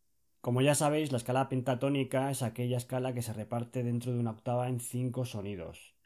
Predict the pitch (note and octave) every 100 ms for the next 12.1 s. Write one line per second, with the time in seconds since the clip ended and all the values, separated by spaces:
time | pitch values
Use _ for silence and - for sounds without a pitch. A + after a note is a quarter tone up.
0 | _ - G#2 G#2 A2 A#2 A#2+ A#2 A2 G2
1 | F#2+ C3+ C3 C#3+ - _ _ _ _ _
2 | _ - B2+ D3 D3 D3+ C#3 C#3 A#2+ C3+
3 | B2+ B2 A#2+ A#2+ D3 F3+ G3+ - - _
4 | A#2 G#2 G2+ F#2 A2+ - - _ _ _
5 | _ _ _ _ _ _ _ _ _ _
6 | _ _ _ _ _ _ _ _ _ _
7 | - - _ _ _ _ _ _ B2+ A#2+
8 | A#2 A#2 B2+ D3+ C#3 D3+ C3+ D3 D3+ E3
9 | E3 D3 D3+ C3+ A#2+ C3+ C3 C#3+ - C#3
10 | C#3+ D#3 C3+ A#2+ A2+ G#2 G2+ - B2 G#2
11 | - F#2+ F2+ - B2+ B2+ C3 C3+ D3+ D#3+
12 | E3+